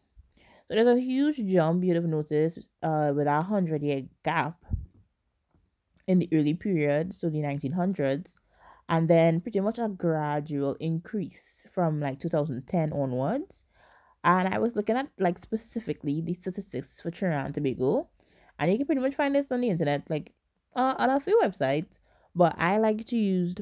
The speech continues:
worldometer dot info. I use our website for, like, to check up on covid cases around the world, you know, for one day when we have to travel in, like, the next decade. Uh, so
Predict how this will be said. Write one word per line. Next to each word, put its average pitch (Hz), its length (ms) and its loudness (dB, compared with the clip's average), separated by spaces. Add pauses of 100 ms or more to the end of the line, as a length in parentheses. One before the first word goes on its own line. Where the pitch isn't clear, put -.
(120)
worldometer 151 880 2
dot 156 180 -8
info. 143 640 -2 (540)
I 151 100 0
use 160 200 0
our 160 180 4
website 131 340 -4
for, 156 140 -6
like, 135 460 -6 (260)
to 160 80 -6
check 170 220 -6
up 131 120 -8
on 135 360 -6 (500)
covid 156 300 2
cases 147 380 -6
around 139 220 -4
the 139 60 -4
world, 175 560 0 (500)
you 160 120 -4
know, 147 120 -4
for 156 140 -2
one 151 180 -4
day 147 120 0
when 143 160 -2
we 156 60 -8
have - 160 -10
to - 80 -10
travel 160 800 0 (800)
in, 156 180 -8
like, - 420 -14 (240)
the 165 80 -4
next - 340 -8
decade. 190 560 0 (640)
Uh, 170 440 4
so 185 720 4